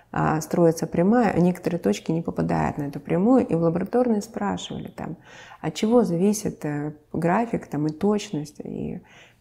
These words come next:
от прибора. Потому что в этот момент ты вот так вот заснял, вот такое вот там сопротивление, да, или силу тока. А в этот момент вот такое. Поэтому там всегда график,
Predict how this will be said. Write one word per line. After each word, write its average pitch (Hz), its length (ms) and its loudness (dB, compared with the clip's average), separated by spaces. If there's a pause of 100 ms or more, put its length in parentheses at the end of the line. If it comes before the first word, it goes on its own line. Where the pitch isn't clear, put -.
(720)
от 160 120 -8
прибора. 233 500 0
Потому 165 280 0
что 180 140 -2
в 185 80 2
этот 226 260 2
момент 277 500 6 (220)
ты 190 200 0
вот 208 220 2
так 175 240 0
вот 156 160 0
заснял, 151 540 -4
вот - 140 -8
такое 156 380 -2
вот - 320 -10
там 143 180 -6
сопротивление, - 760 -8
да, 156 180 -4
или 147 120 -4
силу - 300 -4
тока. - 360 -10 (560)
А 156 80 0
в 190 40 4
этот 247 220 4
момент 190 280 2
вот 185 120 -2
такое. 175 420 -2
Поэтому 190 320 -2
там 202 160 0
всегда 175 440 2
график, 180 640 -2